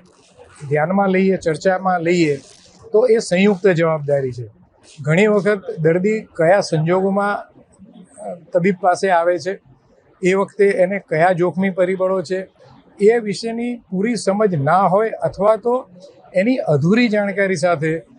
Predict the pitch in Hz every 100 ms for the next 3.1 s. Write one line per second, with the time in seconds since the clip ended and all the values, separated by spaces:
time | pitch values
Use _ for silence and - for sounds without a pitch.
0 | _ _ 147 165 208 190 180 196 196 196
1 | - _ _ - - - _ 170 170 190
2 | 165 180 180 147 135 - _ _ 165 185